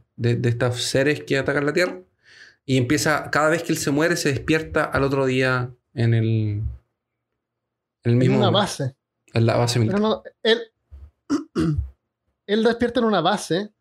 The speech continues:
Speaker 2: en el futuro, en el
Speaker 1: En el
Speaker 2: pasado.
Speaker 1: pasado. Él
Speaker 2: Y
Speaker 1: empieza
Speaker 2: ahí no va a la guerra.
Speaker 1: Mm.
Speaker 2: Él despierta en la guerra, de alguna manera.
Speaker 1: Mm,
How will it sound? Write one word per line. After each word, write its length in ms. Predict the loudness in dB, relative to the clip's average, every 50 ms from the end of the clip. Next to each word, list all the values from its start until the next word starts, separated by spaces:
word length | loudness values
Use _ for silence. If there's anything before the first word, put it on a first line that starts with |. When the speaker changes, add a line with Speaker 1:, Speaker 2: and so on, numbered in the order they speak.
| _ _ _ _ _ _ _
Speaker 2:
en 100 | -2 0
el 80 | 0 0
futuro, 460 | 0 -2 -4 -2 -2 -2 -2 -4 -4 -8 _ _ _ _ _ _ _ _
en 100 | -2 -2
el 60 | 0 0
Speaker 1:
En 0 |
el 60 | 0
Speaker 2:
pasado. 380 | -2 0 2 2 2 4 4
Speaker 1:
pasado. 640 | 2 2 2 2 2 2 2 0 -2 -4 -10 -18 _ _ _ _ _ _ _ _ _ _ _ _ _ _ _ _ _ _ _ _ _ _ _ _ _ _ _ _
Él 100 | 0 2
Speaker 2:
Y 40 | 2
Speaker 1:
empieza 340 | 4 4 4 4 4 4 4
Speaker 2:
ahí 60 | 2
no 120 | 2 2
va 240 | 2 2 2 4 4
a 40 | 4
la 120 | 2 2
guerra. 540 | 2 2 2 2 2 2 0 -2 -2 -4 -8 _ _
Speaker 1:
Mm. 160 | -4 -2 0
Speaker 2:
Él 140 | 0 0 0
despierta 440 | -2 -2 -2 -2 -2 -2 0 -2 -2
en 60 | 0
la 80 | 0 0
guerra, 440 | 0 0 -2 -2 -4 -4 -6 -8 _
de 140 | -8 -4 -2
alguna 240 | 0 0 0 0 0
manera. 380 | 0 -2 -2 -2 -4 -6 -8 _ _ _ _ _ _
Speaker 1:
Mm, 160 | -2 -2 -2